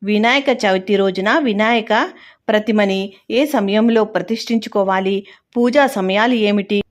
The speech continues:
ఇప్పుడు తెలుసుకుందాం. చవితి తిథి అనేది రెండు రోజులు వచ్చింది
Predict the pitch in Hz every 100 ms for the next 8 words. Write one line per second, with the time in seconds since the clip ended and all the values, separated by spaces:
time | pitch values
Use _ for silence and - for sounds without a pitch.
0 | - 226 220 240 302 226 208 - 190 175
1 | 165 - _ _ _ - 208 226 349 349
2 | 240 214 - 190 190 240 311 202 220 254
3 | 269 208 196 226 254 196 190